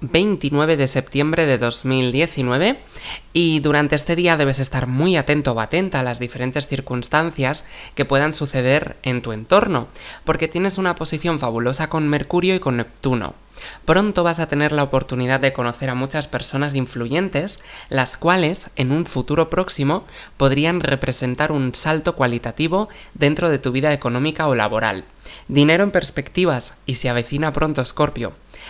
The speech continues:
Algo interesante está por suceder también en tu familia,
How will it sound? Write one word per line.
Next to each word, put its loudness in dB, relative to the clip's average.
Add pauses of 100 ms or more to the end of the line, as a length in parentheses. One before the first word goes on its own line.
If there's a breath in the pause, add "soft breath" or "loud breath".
(100)
Algo 4
interesante 0
está -2
por -2
suceder 0
también -2
en -2
tu -10
familia, -6